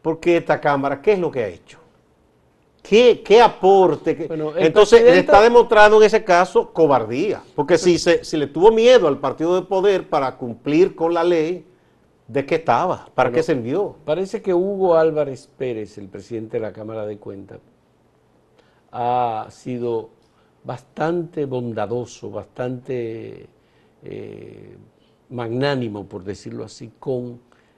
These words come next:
Speaker 2: los dirigentes del Partido de la Liberación Dominicana en su condición de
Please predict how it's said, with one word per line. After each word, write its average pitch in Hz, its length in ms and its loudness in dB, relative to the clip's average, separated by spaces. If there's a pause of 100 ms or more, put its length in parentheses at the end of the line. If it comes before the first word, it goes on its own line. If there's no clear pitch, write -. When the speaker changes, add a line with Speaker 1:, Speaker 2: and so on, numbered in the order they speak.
Speaker 2:
los 113 360 -8
dirigentes 117 500 -10
del 110 140 -10
Partido 113 480 -12
de 110 80 -6
la 104 80 -10
Liberación 101 500 -14
Dominicana 110 540 -12
en 110 60 -12
su 107 120 -20
condición 113 640 -12
de 95 220 -12